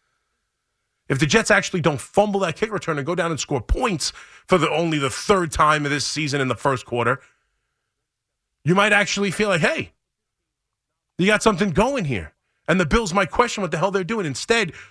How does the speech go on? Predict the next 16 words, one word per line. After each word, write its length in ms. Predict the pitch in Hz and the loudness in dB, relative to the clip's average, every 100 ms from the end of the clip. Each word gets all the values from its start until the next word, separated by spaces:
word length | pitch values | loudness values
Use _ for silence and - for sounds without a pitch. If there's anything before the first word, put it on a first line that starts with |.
| - | -4
you 160 | 196 | -4
give 280 | 139 165 135 | -2 -4 -2
them 240 | 127 107 - _ _ _ - | -4 -4 -10 _ _ _ 0
instant, 540 | 285 240 - 110 - _ _ _ _ _ _ _ _ _ - - - - | 2 2 -6 -10 -12 _ _ _ _ _ _ _ _ _ -8 -6 -6 0
instant, 500 | 311 220 - 110 92 _ _ _ _ _ _ _ _ _ _ _ _ _ _ _ _ _ | 0 0 -4 -8 -8 _ _ _ _ _ _ _ _ _ _ _ _ _ _ _ _ _
instant 340 | - 262 - 175 | 0 0 2 2
gratification 800 | 151 135 117 110 117 104 90 85 - | 4 2 0 -4 -4 -4 -8 -12 -2
and 180 | 123 143 - | -2 -2 0
instant 340 | 233 - 170 | 0 0 0
momentum. 480 | 123 110 92 78 - _ _ _ _ _ _ _ _ _ _ _ _ _ _ _ _ _ _ _ _ _ _ _ _ - | 0 2 -2 -6 -20 _ _ _ _ _ _ _ _ _ _ _ _ _ _ _ _ _ _ _ _ _ _ _ _ -10
The 60 | |
Jets 240 | 117 180 175 | 2 2 4
aren't 200 | 175 - | 2 4
capable 420 | 175 160 131 117 | 0 0 -2 -2
of 80 | 92 | -2
that. 220 | 80 73 | -6 -8